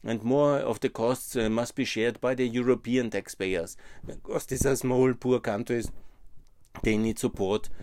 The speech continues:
and that will be also for the European consumers to use it, yeah? And that's very good, you know, that we should achieve that in, by two thousand thirty, and if we need until two thousand sixty-three, as, uh, long as the Africans need, okay,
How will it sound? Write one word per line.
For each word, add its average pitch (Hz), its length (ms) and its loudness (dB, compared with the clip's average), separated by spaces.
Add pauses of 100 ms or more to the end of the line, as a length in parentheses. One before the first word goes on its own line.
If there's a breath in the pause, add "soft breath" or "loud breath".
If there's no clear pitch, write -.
(140 loud breath)
and 143 140 -2
that 135 180 2
will 135 140 4
be 131 140 0
also 131 300 2
for 170 120 0
the 170 100 0
European 196 580 4
consumers 175 600 2
to 131 100 -2
use 104 320 0
it, 85 160 -4
yeah? 104 180 -6 (400 soft breath)
And 117 120 -4
that's 165 240 -2
very 175 220 0
good, 151 400 -2
you 101 120 -4
know, 120 200 -6
that 147 260 -2
we 160 160 2
should 160 280 -2 (140)
achieve 160 500 -4
that 120 260 0
in, 123 180 2
by 131 160 -2
two 147 180 -2
thousand 135 380 0
thirty, 151 480 0 (280 loud breath)
and 127 140 0
if 165 160 2
we 160 120 6
need 160 320 2
until 156 320 2
two 156 160 0
thousand 147 480 2 (280)
sixty-three, 139 800 0 (300 loud breath)
as, 127 240 0
uh, 127 180 8
long 135 280 4
as 127 120 0
the 135 100 2
Africans 143 680 2
need, 147 260 2
okay, 131 460 2